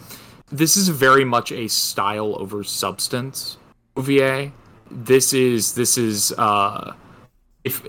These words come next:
this is very much, uh, a studio showing what they can visually do, uh, like Nate was saying earlier. Especially for the era,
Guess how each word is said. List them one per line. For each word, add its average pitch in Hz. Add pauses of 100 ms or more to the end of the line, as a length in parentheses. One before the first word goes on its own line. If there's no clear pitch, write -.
(180)
this 143
is 147
very 131
much, -
uh, 127
a 127
studio 117
showing 110
what 110
they 110
can 104
visually 98
do, 92
uh, 98
like 98
Nate 98
was 101
saying 92
earlier. 92 (400)
Especially 226
for 160
the 127
era, 156